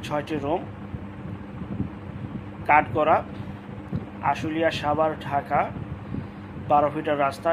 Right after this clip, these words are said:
ছয়টি রুম, দুটি টয়লেট, পঁয়তাল্লিশ লক্ষ টাকা আলোচনা সাপেক্ষে। যাই হোক, আমাদের পরবর্তী বিজ্ঞাপন দেখার জন্য আমন্ত্রণ রইল। সে পর্যন্ত সবাই ভালো থাকবেন।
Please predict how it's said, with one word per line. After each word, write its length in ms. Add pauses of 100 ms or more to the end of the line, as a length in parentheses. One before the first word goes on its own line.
ছয়টি 360
রুম, 200
দুটি 280
টয়লেট, 400 (1800)
পঁয়তাল্লিশ 460 (100)
লক্ষ 160 (140)
টাকা 180 (360)
আলোচনা 460
সাপেক্ষে। 440 (240)
যাই 140
হোক, 100 (100)
আমাদের 280
পরবর্তী 440
বিজ্ঞাপন 400
দেখার 220
জন্য 200
আমন্ত্রণ 320
রইল। 160 (120)
সে 160
পর্যন্ত 260 (160)
সবাই 320
ভালো 220
থাকবেন। 260